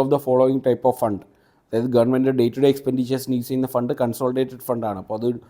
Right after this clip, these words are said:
സെൻട്രൽ ഗവൺമെന്റ് എംപ്ലോയിക്ക് അവരുടെ സാലറി എവിടെ നിന്ന് വരുന്നു വെച്ചാൽ കൺസോളിഡേറ്റഡ് ഫണ്ടിൽ നിന്ന് വരുന്നു.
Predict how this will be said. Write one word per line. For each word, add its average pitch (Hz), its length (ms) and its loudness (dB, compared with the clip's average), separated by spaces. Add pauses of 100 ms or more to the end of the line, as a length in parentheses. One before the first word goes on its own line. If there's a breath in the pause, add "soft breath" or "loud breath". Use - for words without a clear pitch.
(260 soft breath)
സെൻട്രൽ 123 300 2
ഗവൺമെന്റ് 135 360 4
എംപ്ലോയിക്ക് 135 460 4
അവരുടെ 131 200 4
സാലറി 127 320 2
എവിടെ 135 180 2
നിന്ന് 143 200 -2
വരുന്നു 135 240 2
വെച്ചാൽ 160 360 0
കൺസോളിഡേറ്റഡ് 127 600 -2
ഫണ്ടിൽ 113 240 -4
നിന്ന് 110 140 -6
വരുന്നു. 87 280 -10